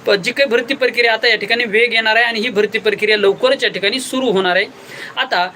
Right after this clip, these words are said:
जिल्हा न्यायालय भरती सुरू झाल्याच्या नंतर पहिली जी काही तुमची स्टेप असणार ती म्हणजे सेकंड आन्सर शीट. पहिली आन्सर शीट या ठिकाणी आलेली आहे, सेकंड आन्सर शीट बाकी असणार आहे. तर ही सेकंड आन्सर शीट कधी येणार? तर ही सेकंड आन्सर शीट मित्रांनो, आता येत्या चार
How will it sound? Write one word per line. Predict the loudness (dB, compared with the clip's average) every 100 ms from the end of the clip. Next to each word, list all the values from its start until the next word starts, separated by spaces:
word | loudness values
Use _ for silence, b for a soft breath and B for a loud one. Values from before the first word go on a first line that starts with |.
| B B -4
जिल्हा | 0 2
न्यायालय | 2 2 2
भरती | 2 0
सुरू | -4 -2
झाल्याच्या | 0 0 2 -2
नंतर | 0 0
पहिली | 2 0 2 0
जी | 0
काही | -2 -2
तुमची | -2 -2
स्टेप | 0 0 0
असणार | 0 -2
ती | 0 0
म्हणजे | 0 0
सेकंड | -2 -2 -2
आन्सर | -2 -2
शीट. | -2 -2
पहिली | 0 0 0
आन्सर | -2 -2 -2
शीट | 0
या | 0
ठिकाणी | 0 0 2
आलेली | 0 0
आहे, | -2 -6 B B -10
सेकंड | -2 -2 0
आन्सर | -2 -4 -6
शीट | -4
बाकी | -2 0 0
असणार | -2 -2
आहे. | -6 -8 -16 -20 _ 0
तर |
ही | 0
सेकंड | 0 0 0 -2
आन्सर | -4 -6
शीट | -6 -2
कधी | 0 0
येणार? | 2 0
तर | 0 -2
ही | 0
सेकंड | -2 0 2
आन्सर | 0 -2 -2
शीट | -2 -6
मित्रांनो, | -2 -2 0
आता | -2 0
येत्या | 0 -2 -2
चार | -2 -2